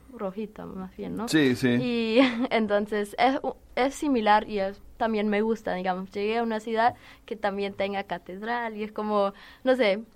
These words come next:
Speaker 1: me siento en casa. <laughs>
Speaker 2: Ajá, ti-, eh, le encontraste ahí una.
Speaker 1: Sí.
Speaker 2: Hay, hay una,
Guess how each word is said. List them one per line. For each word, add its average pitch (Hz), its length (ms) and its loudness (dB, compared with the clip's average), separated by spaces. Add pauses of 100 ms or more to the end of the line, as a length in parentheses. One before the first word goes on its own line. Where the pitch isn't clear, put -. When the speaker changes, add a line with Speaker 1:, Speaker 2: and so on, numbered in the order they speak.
(160)
Speaker 1:
me 214 120 -2
siento 226 240 -2
en 208 80 -2
casa. 175 320 -4
<laughs> - 180 -2
Speaker 2:
Ajá, 165 400 6
ti-, 165 100 0
eh, 139 200 4
le 131 100 4
encontraste 135 480 0
ahí 123 80 2
una. 117 180 -4 (200)
Speaker 1:
Sí. 240 160 0
Speaker 2:
Hay, 277 300 2
hay 247 280 2
una, 131 960 2